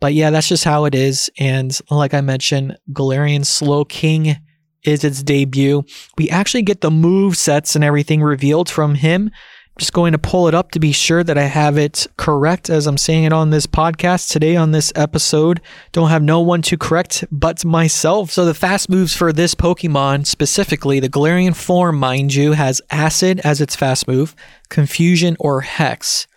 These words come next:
which is okay considering this is kind of, like, the norm of what Slowking, Slowbro family usually gets. And its charge moves, which it only has three charge moves in this case, is Future Sight,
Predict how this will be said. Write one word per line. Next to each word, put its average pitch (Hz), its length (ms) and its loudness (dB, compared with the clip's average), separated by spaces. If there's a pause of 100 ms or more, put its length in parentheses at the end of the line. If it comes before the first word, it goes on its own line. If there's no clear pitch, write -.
(340)
which 190 180 0
is 202 320 -2 (220)
okay 160 420 0
considering 151 720 2
this 147 160 -2
is 143 100 -2
kind 165 300 0
of, 143 160 0
like, 143 140 -2 (120)
the 147 100 0
norm 160 680 2
of 139 200 -2
what 135 240 0
Slowking, 151 1120 0 (240)
Slowbro 143 920 0 (340)
family 143 340 0
usually 139 380 0
gets. 135 500 -2 (400)
And 147 160 2
its - 300 -2 (460)
charge 180 500 0
moves, 151 500 2
which 156 220 -2
it - 20 2
only 170 160 2
has 165 180 0
three 180 200 -2
charge 156 340 -2
moves 139 260 0
in 139 120 -4
this 127 180 -4
case, 147 420 -4 (440)
is 143 220 0
Future 185 380 0
Sight, - 560 -2